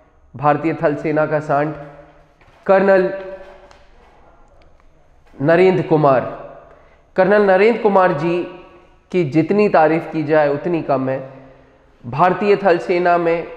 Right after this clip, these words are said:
कुमाऊं regiment में posted थे, उसके बाद हाई एल्टीट्यूड वॉरफेयर स्कूल के सीईओ थे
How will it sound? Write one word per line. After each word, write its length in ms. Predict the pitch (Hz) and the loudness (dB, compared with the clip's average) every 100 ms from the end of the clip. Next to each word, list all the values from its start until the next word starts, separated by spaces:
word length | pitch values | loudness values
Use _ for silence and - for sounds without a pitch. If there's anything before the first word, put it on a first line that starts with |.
| - - - _ _ - | -20 -20 -20 _ _ -4
कुमाऊं 400 | 170 170 190 180 | 0 2 4 2
regiment 580 | 160 156 165 165 151 | 0 0 0 -2 -2
में 400 | 156 160 175 - - - _ _ _ _ _ _ _ _ - | -2 -2 -4 -14 -20 -20 _ _ _ _ _ _ _ _ -4
posted 460 | 156 156 170 156 170 | -4 0 -2 -2 -2
थे, 320 | 156 170 - | -2 -2 -10
उसके 340 | - 139 170 | -12 -6 -2
बाद 500 | 156 156 151 - - - - - | 2 4 2 -2 -14 -18 -20 -4
हाई 260 | 160 180 | 0 2
एल्टीट्यूड 640 | 180 165 165 170 180 175 147 123 | 2 0 -2 -6 -4 -4 -6 -4
वॉरफेयर 420 | 143 151 151 165 | -2 -2 -2 -4
स्कूल 300 | 143 - 165 | -4 -8 -8
के 180 | 147 160 | -6 -8
सीईओ 340 | 151 156 160 | -8 -6 -4
थे 200 | 160 165 | -4 -6